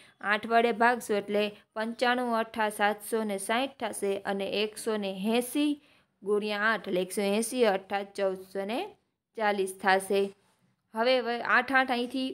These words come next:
ઉડી ગયા તો પંચાણુંના છેદમાં શું વધ્યું? એકસો ને એંસી, જે આપણે અહીંયા લખેલા પંચાણુંના છેદમાં એકસો એંસી.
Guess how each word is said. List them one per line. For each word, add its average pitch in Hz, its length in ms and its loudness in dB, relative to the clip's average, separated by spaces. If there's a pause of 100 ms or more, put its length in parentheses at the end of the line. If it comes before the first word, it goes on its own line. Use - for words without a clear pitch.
ઉડી 262 260 -2
ગયા 190 220 0
તો 190 160 -2
પંચાણુંના 240 720 -2
છેદમાં 220 480 -4
શું 240 220 -4
વધ્યું? 202 400 2
એકસો 190 480 -2
ને 208 180 0 (500)
એંસી, 220 360 -2
જે 202 200 2
આપણે 202 240 0
અહીંયા 214 260 0
લખેલા 202 480 -2
પંચાણુંના 226 600 -4
છેદમાં 196 420 -4
એકસો 196 320 0
એંસી. 226 400 2